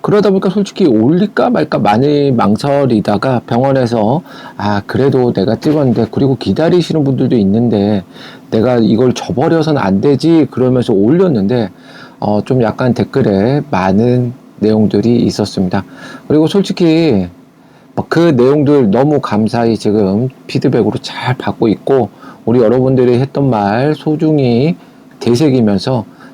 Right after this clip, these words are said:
다음 영상 촬영 때는 꼭 활용하도록 하겠습니다.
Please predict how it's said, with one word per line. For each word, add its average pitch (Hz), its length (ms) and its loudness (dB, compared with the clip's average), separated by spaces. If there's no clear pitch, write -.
다음 135 360 0
영상 117 300 0
촬영 135 260 -2
때는 104 460 0
꼭 139 240 0
활용하도록 127 840 -2
하겠습니다. 92 680 -2